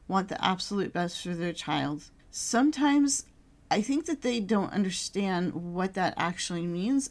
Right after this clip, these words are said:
and that's not their fault if nobody sat them down and taken the time to educate them. I'm going to give an example. I worked with a student many, many, many years ago. The family and the school,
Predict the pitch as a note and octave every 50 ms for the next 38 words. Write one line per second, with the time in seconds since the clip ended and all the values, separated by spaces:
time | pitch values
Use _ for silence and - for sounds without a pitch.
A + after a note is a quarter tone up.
0 | - - F#3 G3 F#3+ - - - - - G3 A3 A3 - G3+ G3 A#3 - - -
1 | E3+ D#3+ - - - G#3 G3+ F3 D#3+ D#3 - - - - E3+ F3+ F3 F3+ F#3 F#3+
2 | G3 G3+ F#3+ G3 F#3+ F#3 F#3 - - D#3+ D#3 - - F3+ E3 E3+ D#3+ E3+ F3 F3
3 | E3+ D#3+ E3+ E3 E3 D#3+ - - - - - - - - - - G3+ G#3 G3+ G3+
4 | G#3+ G3 G3 - F#3+ F#3 F3+ F3 E3 - G3 F3 E3 E3 E3+ - - F#3+ F#3+ F#3+
5 | F3+ F3+ - F3 D#3+ - - - - - D3 D#3 E3+ - _ - - - - -
6 | - F#3+ G3+ G#3+ A3+ A#3+ A#3+ A#3 A#3 A3 A3+ G#3 G3+ F#3+ F3+ F3 E3 E3+ F3 F#3
7 | D#3+ E3 D#3+ - - - - - D3+ - - - - - - - - G3 G3 A3+
8 | C4+ - C#4 C4+ - B3+ B3+ - - - A3+ A3 G#3+ G3 - - - G3+ G#3 G#3
9 | A3+ A#3 A3+ G#3+ G#3 G3+ G3+ G3 F#3+ F#3 F#3 F#3+ F#3+ F#3+ F#3 F3 F3+ F#3 F3+ F#3
10 | F#3 F3+ F#3 E3 E3 D#3+ C#3+ C3+ D3 D#3 F3 - - - - E3 F#3 F#3+ G3+ G#3
11 | G#3+ G#3 G3+ G#3 G#3 F#3+ - - A3 G3+ G3+ G#3 G#3+ G#3+ G#3+ G#3+ F#3+ F#3 F#3+ F#3
12 | - - - - - C#4 D#4 D4 A3 F3+ E3 E3 E3 F3 F3+ F3+